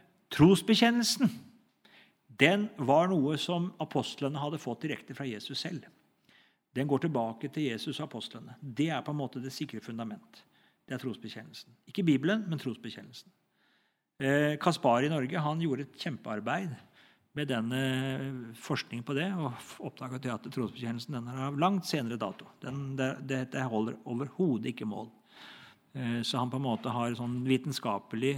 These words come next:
fullstendig historisk, altså underkjent Grundtvigs makeløse oppdagelse. Allikevel så ble, i grundtviani-, grundtvianismen da, så ble det slik at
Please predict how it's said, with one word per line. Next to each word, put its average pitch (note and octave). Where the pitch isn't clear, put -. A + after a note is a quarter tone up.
fullstendig A#2+
historisk, A2+
altså A#2+
underkjent A2+
Grundtvigs A#2
makeløse A2+
oppdagelse. A2+
Allikevel F#3+
så A3+
ble, E3
i F#3
grundtviani-, F#3
grundtvianismen F3
da, G#3+
så F#3+
ble D3
det E3+
slik C#3
at C3+